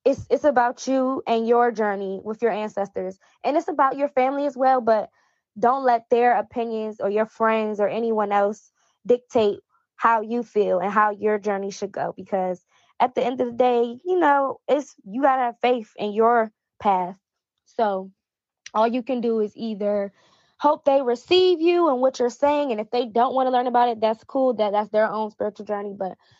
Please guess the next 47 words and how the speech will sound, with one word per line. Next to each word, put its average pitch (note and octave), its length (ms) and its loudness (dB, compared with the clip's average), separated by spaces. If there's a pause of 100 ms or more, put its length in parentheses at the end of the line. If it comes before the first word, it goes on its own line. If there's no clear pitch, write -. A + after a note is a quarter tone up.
(140)
that's C#4+ 240 0
what G#3 120 2
I G#3 200 2
do. F#3 320 -6
I G#3+ 140 2
just, A3 380 -2
I, A#3 420 2
I C#4+ 300 2
know D4 440 2 (440)
what A#3 280 0
is A3 160 -2
true A#3+ 240 -4
to G#3 160 -8
me. G#3 140 -4
I G3+ 160 4
live A#3+ 200 0
in G#3 100 0
my G3 160 -2
truth, F#3+ 360 -10
you G3 60 -10
know. F#3 380 -4 (240)
My A#3 200 2
experiences B3 480 -2
with G#3+ 200 -4
this A3+ 200 2 (400)
practice A3 340 0
have G3+ 160 -2
been G3+ 180 -2
too B3 160 -4
surreal G#3+ 600 2 (320)
for - 100 0
anyone A3 400 4
else G#3 180 2
to - 120 -4
be G#3 140 2
able G3+ 180 0
to, G3 80 0
to - 160 -12
convince G3+ 400 -4
me G#3 120 0
otherwise G3 600 2
or F#3 160 -4
deny F#3 400 -2
me F#3 260 -10 (380)
of G3+ 180 2
it. F3+ 160 2
So F3 420 -2